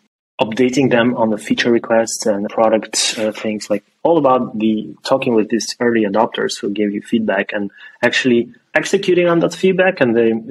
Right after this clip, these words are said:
made them very happy, and they, that made them buy. So basically then the next step we took is, once the product more, was more or less solid,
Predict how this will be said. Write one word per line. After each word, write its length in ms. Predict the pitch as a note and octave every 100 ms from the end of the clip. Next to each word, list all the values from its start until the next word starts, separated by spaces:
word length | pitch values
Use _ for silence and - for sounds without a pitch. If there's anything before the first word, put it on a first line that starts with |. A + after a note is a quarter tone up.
| B2 _ _
made 220 | A#2+ B2 A#2+
them 140 | A2
very 240 | A2+ C#3
happy, 500 | B2+ - C3 - E3+
and 200 | - G#2+
they, 240 | G#2 G#2+ A2 - -
that 200 | A2+ -
made 160 | A2
them 200 | G#2 F#2+
buy. 260 | F#2 G2 G2+ _ _ _ -
So 60 |
basically 360 | B2+ G#3+ - D#3
then 320 | D3 D#3 C#3+
the 100 | A#2+
next 280 | A2+ C3+ -
step 200 | E3+ -
we 100 | B2
took 440 | - B2 C#3 -
is, 360 | A#2+ B2 - -
once 260 | A2 C3 C3+
the 60 |
product 360 | A#2+ B2 B2 B2
more, 440 | A2+ A2+ A2 G#2 _ -
was 240 | A2+ -
more 280 | A2 A#2 A2+
or 40 |
less 160 | G#2+ G#2+
solid, 580 | - - G#2+ G#2 - -